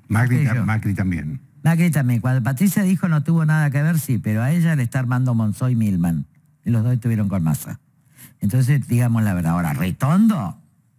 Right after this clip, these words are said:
Speaker 2: Yo le voy a decir algo de Horacio Rodríguez Larreta. Porque yo tengo una relación. Mire, yo creo que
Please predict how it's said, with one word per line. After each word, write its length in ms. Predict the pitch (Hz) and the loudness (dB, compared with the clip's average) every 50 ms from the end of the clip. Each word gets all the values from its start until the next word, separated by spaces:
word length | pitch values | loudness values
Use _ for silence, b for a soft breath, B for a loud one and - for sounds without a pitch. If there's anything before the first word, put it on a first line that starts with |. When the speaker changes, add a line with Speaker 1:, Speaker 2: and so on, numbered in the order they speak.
| _ _ _ _ _ _ _ _ _ _ _ _ _ _ _ B B B B B | _ _ _ _ _ _ _ _ _ _ _ _ _ _ _ B B B B B
Speaker 2:
Yo 140 | B - 262 | B 0 2
le 80 | 277 277 | 2 2
voy 80 | 247 | 2
a 40 | 269 | 0
decir 220 | 247 175 240 233 | 0 0 0 0
algo 220 | 226 226 220 214 214 | 0 0 0 0 2
de 80 | 196 | 2
Horacio 440 | 185 180 175 185 180 147 - 165 156 | 2 2 0 0 0 -2 0 0 0
Rodríguez 440 | 139 139 135 131 131 127 123 127 120 | 0 0 0 0 2 0 0 0 0
Larreta. 560 | 117 104 104 104 101 90 - - - - - _ _ _ _ _ _ _ _ _ _ B B B B B B B B _ | 0 -2 -2 -2 -2 -4 -4 -8 -12 -18 -20 _ _ _ _ _ _ _ _ _ _ B B B B B B B B _
Porque 160 | - 131 131 | -2 0 2
yo 120 | 135 156 151 | 2 2 2
tengo 160 | 175 170 170 | 2 2 4
una 200 | 165 160 151 139 | 4 4 2 2
relación. 460 | 127 131 127 120 113 - 123 110 120 | 2 0 0 0 -2 0 0 0 2
Mire, 220 | 135 151 170 143 - - | 4 4 2 2 0 0
yo 180 | - 247 240 | -2 -2 0
creo 320 | - 254 208 202 180 156 131 | 0 2 2 2 2 0 0
que 300 | - 127 120 113 90 | -2 -2 -2 -2 -4